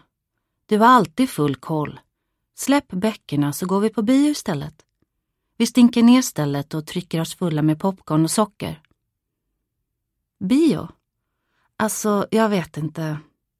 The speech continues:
Beata hör en stol skrapa mot golvet. Därefter en dov smäll. "Happ,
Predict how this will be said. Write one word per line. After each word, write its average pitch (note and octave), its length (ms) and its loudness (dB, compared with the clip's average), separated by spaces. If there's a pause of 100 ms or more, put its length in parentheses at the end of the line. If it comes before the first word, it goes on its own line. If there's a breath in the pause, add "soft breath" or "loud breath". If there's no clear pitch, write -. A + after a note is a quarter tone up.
(1600)
Beata A3+ 460 2
hör F3 180 0
en D3+ 100 2
stol F3+ 400 -4
skrapa D#3+ 440 -6
mot E3 160 -4
golvet. G3 600 -6 (680)
Därefter G3 560 0
en D3+ 180 2
dov E3+ 300 -4
smäll. F3 480 -6 (1500)
"Happ, - 340 2